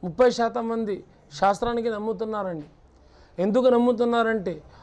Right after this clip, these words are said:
మాకు ఇవాళ రేపు వచ్చింది వృత్తి కాదు, మాకు, మాకు మూతాతల నుంచి వచ్చిన వృత్తి. మా దేశం ఎప్పుడు పుట్టిందో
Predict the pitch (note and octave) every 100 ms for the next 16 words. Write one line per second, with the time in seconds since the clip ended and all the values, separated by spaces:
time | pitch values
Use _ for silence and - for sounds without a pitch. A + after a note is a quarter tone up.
0 | - E3+ A3+ G3+ A#3 G3+ A3+ B3 B3 B3
1 | A3+ G#3+ A3+ A#3 - A#3 A#3+ A#3 G#3 -
2 | A3 G3+ G#3 G#3+ F#3+ D#3+ - _ _ -
3 | - - - F#3 A3 A#3+ A3+ A#3 B3+ B3
4 | A3+ A#3+ A3+ A3 G3+ A3+ G3+ E3+ G#3 E3+
5 | - - - - - G3 F3+ G#3 A3 B3
6 | A3 F#3 B3 G3+ G#3+ A#3+ A3+ F#3 F#3